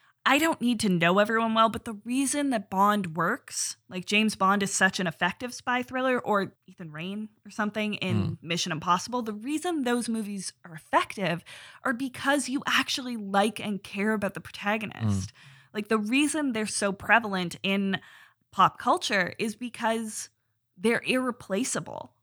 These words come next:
Speaker 1: Nolan's characters are cold and dull and boring. So when he does a spy thriller, it's just not effective in the same way, because I'm, I want to be really interested in the villain,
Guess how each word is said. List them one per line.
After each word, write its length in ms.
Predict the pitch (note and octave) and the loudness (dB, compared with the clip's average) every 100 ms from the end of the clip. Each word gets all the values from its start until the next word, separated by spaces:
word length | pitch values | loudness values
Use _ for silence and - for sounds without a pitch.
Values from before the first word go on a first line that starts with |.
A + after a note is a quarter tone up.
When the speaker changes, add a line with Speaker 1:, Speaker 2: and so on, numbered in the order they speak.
| _ _ _ _ | _ _ _ _
Speaker 1:
Nolan's 460 | F#3+ G#3 C4+ E4+ D#4+ | -8 -2 0 0 -2
characters 420 | - C4 - B3+ | -6 -6 -6 -6
are 80 | G#3 | -6
cold 640 | - - F3+ G#3+ F3+ A2 - | -8 -8 -4 -2 -4 -8 -6
and 180 | F#3 E3 | -6 -2
dull 320 | D#3+ G3 F3 | 0 2 0
and 240 | - E3 | -4 -6
boring. 460 | D#3+ E3+ G3+ D2+ C2 | -2 0 0 -2 -6
So 160 | - A3 | -6 -2
when 140 | B3 | 0
he 100 | C4 | 2
does 220 | B3+ C#4 | 2 0
a 60 | D#4+ | -2
spy 480 | - - D#3+ G3 E4 | -6 -4 2 2 2
thriller, 500 | - D#3+ C3+ C3+ - - - _ | -2 -2 0 -2 -2 -10 -20 _
it's 160 | F3 - | -6 -6
just 160 | - | -2
not 240 | A3+ A#3+ - | 0 0 0
effective 640 | - - F3+ - G3+ D#3+ | -6 4 4 4 0 -2
in 140 | E3+ E3+ | -2 -4
the 80 | E3 | -4
same 340 | - F3 D#3+ | -2 0 0
way, 300 | E3+ C#3 D2+ | 0 0 -2
because 200 | - B3+ | -6 -4
I'm, 220 | A3+ B3+ - - - - - A3+ | 2 2 0 -8 -20 -20 -6 0
I 100 | B3+ | 0
want 400 | G3+ A3+ C#4 - | 2 4 4 2
to 400 | - A3+ G#3+ G3+ - - _ _ _ _ | 0 0 0 -4 -10 -20 _ _ _ _
be 180 | B3+ C4 | 2 2
really 360 | F#3+ A#3+ C4+ | 4 4 2
interested 480 | - A#3+ A#3+ - A3 | 2 0 0 0 2
in 100 | G3+ | 2
the 60 | F#3 | 0
villain, 460 | E3+ F#3 G2+ - | 2 0 0 -8